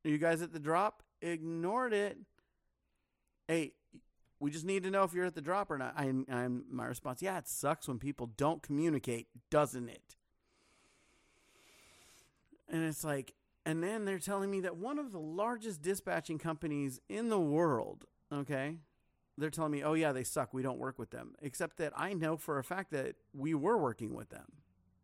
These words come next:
because there were loads that I showed before and said, "Hey, this is the load." And they grabbed the load from this company. So they're suddenly,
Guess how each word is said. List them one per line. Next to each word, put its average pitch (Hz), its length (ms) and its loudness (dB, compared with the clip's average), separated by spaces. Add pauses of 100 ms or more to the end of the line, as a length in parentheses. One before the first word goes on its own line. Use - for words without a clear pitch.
(120)
because 139 300 0
there 165 120 4
were 165 120 6
loads 156 320 4
that 147 140 0
I 143 140 4
showed 165 280 0
before 185 420 2
and 123 140 -2
said, 147 140 0
"Hey, 180 160 0
this 156 200 -4
is 156 120 -8
the 160 100 0
load." 147 360 0 (1080)
And 151 140 2
they 151 80 2
grabbed 147 260 2
the 156 100 2
load 165 260 2
from 175 220 0
this 190 140 -2
company. 151 440 -4
So 151 200 0
they're 147 340 0
suddenly, 175 640 0